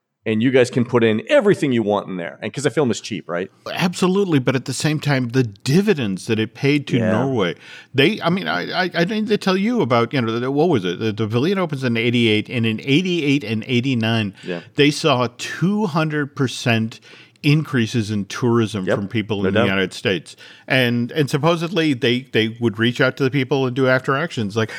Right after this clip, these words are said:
Speaker 2: "Well, we saw it at Epcot and it looked so lovely. We thought we'd come here."
Speaker 1: I, I know I've, I've said on the show that I went to the real Norway because of the Epcot Pavilion Norway. But what I, I don't think I've ever told the story of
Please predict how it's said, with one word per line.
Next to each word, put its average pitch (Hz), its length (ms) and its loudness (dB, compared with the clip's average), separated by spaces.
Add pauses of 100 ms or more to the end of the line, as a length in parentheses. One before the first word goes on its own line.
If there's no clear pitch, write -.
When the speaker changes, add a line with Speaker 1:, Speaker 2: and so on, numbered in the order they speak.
(100)
Speaker 2:
"Well, 254 140 2
we 294 100 4
saw 285 280 0
it 311 60 0
at 320 120 -2
Epcot 247 440 2
and 143 140 -2
it 185 60 -4
looked 220 200 -4
so 247 140 -2
lovely. 254 520 0
We 110 140 -2
thought 165 240 0
we'd 190 180 -2
come 214 220 0
here." 196 400 -4
Speaker 1:
I, 185 180 4
I 170 60 6
know 180 160 6
I've, 135 180 4
I've 120 120 2
said 123 220 2
on 110 140 4
the 104 60 2
show 98 420 2
that 92 280 -4
I 107 80 2
went 101 240 0
to 110 80 -6
the 95 80 -2
real 90 200 -2
Norway 85 340 -4
because 82 320 -8
of 87 100 -8
the 87 180 -8
Epcot - 340 -8
Pavilion 82 380 -8
Norway. 85 320 -8
But 101 160 -2
what 104 120 2
I, 98 160 2 (300)
I 127 60 0
don't 127 120 2
think 127 120 2
I've 110 80 4
ever 123 160 2
told 110 200 -6
the 98 80 -6
story 98 500 -2
of 92 380 0